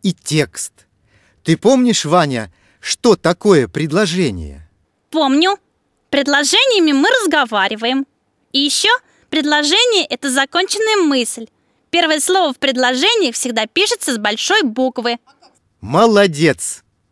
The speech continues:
Speaker 1: А как связаны слова в предложении?
Speaker 2: Как?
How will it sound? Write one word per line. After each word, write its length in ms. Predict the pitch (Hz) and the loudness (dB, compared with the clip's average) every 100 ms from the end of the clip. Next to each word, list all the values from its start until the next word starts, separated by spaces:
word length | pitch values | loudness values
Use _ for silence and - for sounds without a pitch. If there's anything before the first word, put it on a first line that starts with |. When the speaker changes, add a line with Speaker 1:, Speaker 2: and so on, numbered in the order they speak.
| _ - | _ -6
Speaker 1:
А 180 | 131 170 | -2 -2
как 400 | - 233 - - | 2 2 2 -4
связаны 920 | - 226 208 240 214 131 131 120 113 | -4 -2 2 4 4 2 -4 -6 -8
слова 560 | - 139 139 135 233 214 | -4 0 2 2 0 -2
в 160 | - | -8
предложении? 1120 | - 190 170 185 170 147 135 95 80 69 65 _ _ _ _ - | -4 -2 0 -2 -2 -4 -6 -6 -10 -14 -20 _ _ _ _ -2
Speaker 2:
Как? 320 | 427 - - | 0 0 -6